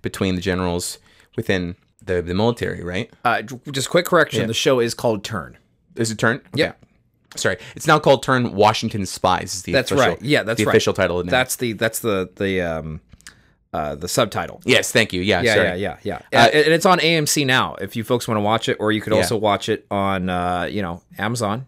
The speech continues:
Speaker 1: Yeah, I caught the pilot of it, and I will say, I can't speak for the historical accuracy of it, except for the dialects. The dialects were impeccable.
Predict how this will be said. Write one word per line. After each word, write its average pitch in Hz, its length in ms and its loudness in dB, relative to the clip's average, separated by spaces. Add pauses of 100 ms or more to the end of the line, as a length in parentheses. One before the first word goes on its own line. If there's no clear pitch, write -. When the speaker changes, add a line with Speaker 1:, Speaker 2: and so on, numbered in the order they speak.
Speaker 1:
Yeah, 104 220 2 (120)
I 131 120 2
caught - 220 2
the 156 60 0
pilot 123 380 2
of 87 140 -2
it, 85 40 -4
and - 80 -4
I 98 100 0
will 135 180 4
say, 98 400 2 (300)
I 127 80 2
can't 160 300 0
speak - 260 -2
for 147 80 2
the 123 80 -2
historical 117 420 2
accuracy 101 420 0
of 139 80 2
it, - 80 2
except - 300 2
for 147 80 2
the 117 80 0
dialects. 98 580 0
The 107 120 -6
dialects 110 500 0
were 104 260 -4
impeccable. 92 640 -6